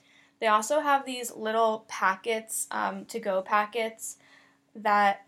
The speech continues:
there's a golden milk latte one, which is already good to go, like a latte in a packet. So it's got the turmeric, coconut milk, stevia, and I think, like, coconut sugar.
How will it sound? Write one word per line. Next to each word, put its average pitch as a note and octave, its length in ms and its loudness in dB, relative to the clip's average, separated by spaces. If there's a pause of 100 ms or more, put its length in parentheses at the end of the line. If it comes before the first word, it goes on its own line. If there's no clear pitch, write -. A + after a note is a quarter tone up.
(160)
there's G#3 380 -4 (100)
a G#3 100 -4
golden G#3 480 -6
milk C4 280 -4
latte C4 440 0
one, C#4+ 420 -6
which G#3+ 220 -6
is G#3 200 -4
already A3 340 2
good G#3+ 220 -6
to A3+ 100 -8
go, G3+ 320 0
like G#3 160 -2
a - 60 -6
latte F#3+ 480 0
in G3+ 80 -2
a G3+ 40 -6
packet. F#3+ 580 -6
So G#3 160 -2
it's F#3+ 160 -6
got G#3 240 -2
the - 60 -10
turmeric, G#3+ 800 -6
coconut G#3 480 -6
milk, G3+ 460 -6 (460)
stevia, G3+ 840 0 (920)
and G#3+ 80 -12
I G3+ 40 -10
think, A3+ 240 -12
like, G#3+ 220 -4
coconut A#3 480 -8
sugar. C#4 460 -4